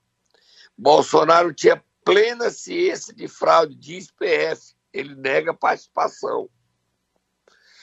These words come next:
A Polícia Federal afirmou em relatório da Operação Venire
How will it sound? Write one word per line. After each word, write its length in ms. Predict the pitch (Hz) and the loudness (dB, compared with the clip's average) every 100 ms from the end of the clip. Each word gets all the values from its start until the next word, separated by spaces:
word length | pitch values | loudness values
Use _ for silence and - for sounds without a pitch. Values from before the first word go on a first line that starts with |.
| - - | -10 -4
A 120 | 110 | -2
Polícia 480 | - 139 151 151 143 | 2 4 4 4 2
Federal 460 | 143 131 123 156 | 4 4 4 4
afirmou 440 | 170 151 139 135 135 | 2 0 0 2 4
em 60 | |
relatório 580 | 123 135 127 - 131 120 | 4 4 2 2 0 2
da 120 | 120 | 2
Operação 580 | 123 - 120 101 131 120 | 0 0 0 -2 -4 -6
Venire 640 | 107 113 110 151 196 190 | -6 -10 -8 -8 -8 -10